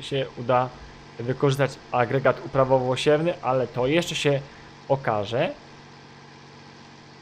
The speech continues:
Także zobaczymy, zobaczymy. Bo to jest taka kwestia, że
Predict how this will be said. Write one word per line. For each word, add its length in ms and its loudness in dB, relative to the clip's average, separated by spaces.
Także 340 -6
zobaczymy, 460 -2
zobaczymy. 560 -4
Bo 160 2
to 120 2
jest 120 2
taka 220 4
kwestia, 440 2
że 200 2